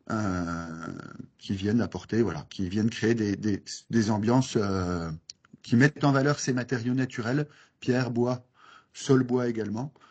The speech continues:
euh, dans les chambres, là où on a pu donner à voir la pierre. Euh, on peut passer à la slide suivante. Donc là, j'ai fait un, je vous montre un petit peu les détails de, de, du plancher haut. Donc,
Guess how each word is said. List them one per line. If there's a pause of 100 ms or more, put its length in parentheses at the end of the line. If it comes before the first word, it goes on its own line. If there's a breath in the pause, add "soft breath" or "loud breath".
(320 soft breath)
euh,
dans
les
chambres,
là
où
on
a
pu
donner
à
voir
la
pierre. (1400)
Euh, (100)
on
peut
passer
à
la
slide
suivante. (1300)
Donc
là,
j'ai
fait (200)
un, (240)
je
vous
montre
un
petit
peu
les
détails
de, (400)
de,
du
plancher
haut. (400 loud breath)
Donc,